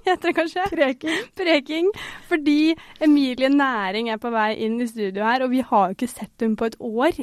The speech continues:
Speaker 2: Nei, vi ble veldig godt kjent med henne under Skal vi danse, og endelig kommer hun hit, sånn at vi skal bli kjent med henne, Sanne og jeg.
Speaker 1: Mm.
Speaker 2: Altså, hun er så kos.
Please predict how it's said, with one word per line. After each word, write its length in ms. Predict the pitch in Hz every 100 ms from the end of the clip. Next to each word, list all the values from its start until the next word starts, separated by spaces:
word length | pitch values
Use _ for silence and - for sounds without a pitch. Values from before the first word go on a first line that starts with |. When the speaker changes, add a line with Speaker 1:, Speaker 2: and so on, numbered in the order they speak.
| -
Speaker 2:
Nei, 280 | 226 269 349 339 277
vi 160 | 240 262
ble 140 | 262
veldig 200 | 262 254
godt 160 | 247 -
kjent 240 | 208 190 -
med 120 | 208 208
henne 100 | 202
under 160 | 196 202
Skal 160 | 214 208
vi 80 |
danse, 400 | 254 214 - 240 302
og 220 | - 233 233
endelig 440 | 277 214 190 202 220
kommer 240 | 214 185 196
hun 80 |
hit, 160 | 233 247
sånn 220 | - 208
at 60 | 196
vi 80 | 185
skal 120 | 196
bli 60 | 202
kjent 200 | 196 185
med 100 | 185
henne, 100 | 180
Sanne 320 | 185 247 202 196
og 80 |
jeg. 200 | 220 311
Speaker 1:
Mm. 180 | 269 226 214 247 _
Speaker 2:
Altså, 260 | - 269 269 240 240 240 -
hun 140 | 254 -
er 320 | 180 185 202 -
så 240 | - 185 -
kos. 380 | - 277 -